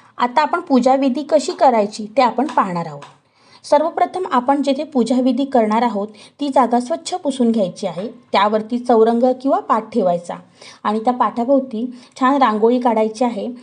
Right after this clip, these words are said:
आणि त्या चौरंगावरती एक स्वच्छ वस्त्र अंथरून घ्यायचं आहे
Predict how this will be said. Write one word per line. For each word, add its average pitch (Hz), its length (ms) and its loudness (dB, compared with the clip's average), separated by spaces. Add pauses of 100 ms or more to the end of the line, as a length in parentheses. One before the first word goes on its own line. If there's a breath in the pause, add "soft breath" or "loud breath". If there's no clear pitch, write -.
(180 loud breath)
आणि 214 180 -2
त्या 247 200 0
चौरंगावरती 226 720 -2
एक 240 80 -6
स्वच्छ 277 340 -4
वस्त्र 247 400 -2
अंथरून 214 600 0
घ्यायचं 196 340 -2
आहे - 400 -12